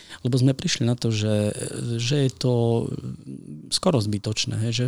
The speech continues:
vieme to robiť aj z domu, hej, takže, lebo tam sme museli platiť nájom a tak, takže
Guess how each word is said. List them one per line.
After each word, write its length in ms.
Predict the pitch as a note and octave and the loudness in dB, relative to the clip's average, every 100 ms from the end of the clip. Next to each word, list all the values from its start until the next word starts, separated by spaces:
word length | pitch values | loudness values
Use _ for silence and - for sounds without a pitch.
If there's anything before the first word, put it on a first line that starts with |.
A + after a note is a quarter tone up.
| B2 | -2
vieme 240 | F#3 F3 A2 | 2 4 4
to 80 | A2 | 2
robiť 300 | A2+ G#2 G#2 | 0 0 -2
aj 40 | |
z 20 | G#2 | 0
domu, 320 | A2+ G2+ G#2 - - | 0 0 -4 -8 -8
hej, 160 | G2+ B2 | -6 -4
takže, 540 | - A2+ G#2+ G#2+ G#2+ - - _ _ - - _ | -4 -4 -2 -2 -2 -6 -18 _ _ -20 -20 _
lebo 400 | - - C#3 D#3 | -20 -4 2 4
tam 80 | F3+ | 4
sme 160 | E3 E3 | 4 4
museli 240 | - C3 | 4 2
platiť 240 | A#2 A#2 G#2+ | 2 2 2
nájom 480 | G2+ G2 A#2 G2+ | 2 2 0 -2
a 80 | - | -6
tak, 320 | - G#2+ G2+ | -8 -8 -8
takže 320 | - G2 G2+ | -8 -8 -8